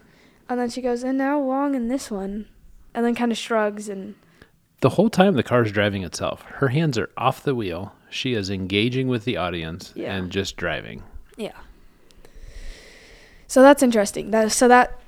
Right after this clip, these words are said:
Speaker 1: makes you wonder, like, are they hinting at having cameos every week?
Speaker 2: It's entirely possible, or just acknowledging what's come so far.
Speaker 1: Yeah. Um, so there's, we see there's a lot of backlash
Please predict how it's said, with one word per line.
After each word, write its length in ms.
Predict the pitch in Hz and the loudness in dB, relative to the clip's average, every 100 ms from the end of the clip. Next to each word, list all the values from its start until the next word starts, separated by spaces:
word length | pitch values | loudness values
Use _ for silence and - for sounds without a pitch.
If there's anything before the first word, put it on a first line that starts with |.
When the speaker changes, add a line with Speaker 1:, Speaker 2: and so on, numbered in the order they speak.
| - 214 | -16 -4
Speaker 1:
makes 280 | 247 247 | -2 0
you 80 | 262 | 0
wonder, 240 | 233 233 226 | 0 2 2
like, 160 | 214 | 0
are 120 | 220 | 0
they 100 | 220 | 0
hinting 340 | 220 226 233 254 | 0 0 0 0
at 100 | 220 | 0
having 260 | 226 240 | -2 -2
cameos 440 | 233 196 220 285 302 | -2 -4 -2 0 0
every 200 | 330 339 | -2 0
week? 300 | 370 381 - - - - - - - - - - | -2 -4 -12 -20 -20 -20 -16 -10 -8 -8 -10 -14
Speaker 2:
It's 100 | - | -16
entirely 300 | - 104 104 | -8 -6 -2
possible, 400 | 131 131 - 92 | -2 -2 -2 -4
or 220 | 92 92 | -4 -6
just 220 | 98 - | -6 -6
acknowledging 680 | 98 95 98 92 92 92 92 | -6 -4 -4 -4 -6 -6 -4
what's 300 | 90 - - | -6 -8 -12
come 300 | - 110 101 | -8 -4 -4
so 220 | - 104 | -4 -6
far. 280 | - 62 - _ _ 226 | -6 -10 -10 _ _ -10
Speaker 1:
Yeah. 160 | 220 - _ - - - - _ _ - | -10 -12 _ -20 -20 -20 -20 _ _ -2
Um, 500 | 233 233 240 240 247 - | 2 4 6 4 0 -8
so 220 | - 269 | -4 2
there's, 220 | 254 254 240 - | 6 4 2 -8
we 120 | 254 247 | -4 -2
see 340 | - 311 330 | 2 4 4
there's 240 | 330 262 | 2 -2
a 60 | 240 | -2
lot 340 | 220 220 277 | -4 -2 0
of 160 | 349 330 - - | 0 0 -6 0
backlash 640 | 240 247 247 202 - | 0 0 -2 -2 -2